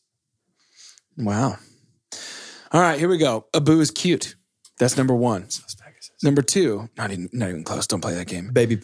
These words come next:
Speaker 2: baby Pegasus, come at me.
Speaker 1: He's only baby Pegasus for a couple minutes. It's my turn.
Speaker 2: <laughs>
Speaker 1: I didn't interrupt you.
Speaker 2: 'Cause I was right.
Speaker 1: Abu decides to give his bread to the starving children because he feels that that is the right thing to do. He only learned to steal from his master,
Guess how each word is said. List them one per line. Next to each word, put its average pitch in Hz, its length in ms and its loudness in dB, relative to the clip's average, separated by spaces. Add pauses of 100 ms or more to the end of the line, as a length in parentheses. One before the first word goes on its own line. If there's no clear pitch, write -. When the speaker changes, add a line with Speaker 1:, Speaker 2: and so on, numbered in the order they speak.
Speaker 2:
baby 120 220 4
Pegasus, 95 440 -2
come 113 140 0
at 90 120 0
me. 73 160 -4
Speaker 1:
He's 120 120 -4
only 127 140 2
baby 127 220 0
Pegasus 117 360 -2
for - 80 -4
a 107 40 0
couple 110 160 0
minutes. 98 280 -4 (480)
It's 170 220 2
my 160 320 4
turn. 95 440 -6 (200)
Speaker 2:
<laughs> - 240 -16
Speaker 1:
I 151 120 6
didn't 175 220 2
interrupt 151 380 2
you. 107 460 0 (320)
Speaker 2:
'Cause 147 120 -2
I 131 60 2
was 95 160 0
right. 107 260 2 (1400)
Speaker 1:
Abu 185 220 2
decides 202 480 2
to - 80 -4
give 143 160 0
his 131 140 0
bread 123 280 2
to 120 60 -4
the 117 80 -6
starving 110 380 0
children 110 480 0 (120)
because 151 420 2
he 170 120 -2
feels 135 640 0 (220)
that 127 140 0
that 143 120 4
is 117 140 -2
the 123 80 0
right 120 180 2
thing 120 200 -2
to 110 60 -6
do. 101 280 2
He 160 260 2
only 220 300 2
learned 156 220 2
to 139 60 -2
steal 139 220 0
from 127 160 0
his 120 160 0
master, 131 640 0